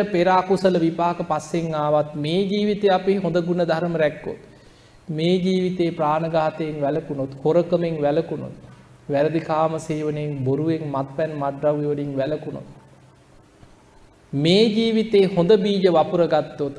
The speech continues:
අනාගතේ හොඳ අස්වැන්න ලැබෙයිද නැද්ද? ලැබෙනවා. ඒ නිසා දන් දෙන්න. ශක්ති පමණින් දන් දෙන්න කියන ඔය අකුසල් ගෙවෙන්න එක ක්‍රමයක්.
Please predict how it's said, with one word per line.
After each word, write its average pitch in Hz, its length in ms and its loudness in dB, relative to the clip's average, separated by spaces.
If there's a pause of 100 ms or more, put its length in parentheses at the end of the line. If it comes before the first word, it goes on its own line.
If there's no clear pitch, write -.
අනාගතේ 165 640 -2
හොඳ 156 180 -4
අස්වැන්න 151 400 -4
ලැබෙයිද 151 400 -2
නැද්ද? 160 260 -6 (600)
ලැබෙනවා. 135 520 -6 (420)
ඒ 143 200 -2
නිසා 143 500 -6 (1040)
දන් 131 420 -4
දෙන්න. 127 320 -6 (560)
ශක්ති - 560 -6
පමණින් 180 520 0
දන් 156 260 0
දෙන්න 156 280 -4
කියන 151 140 -6
ඔය 147 180 -2
අකුසල් 170 460 -2
ගෙවෙන්න 165 360 -2
එක 160 140 -6
ක්‍රමයක්. 151 420 -6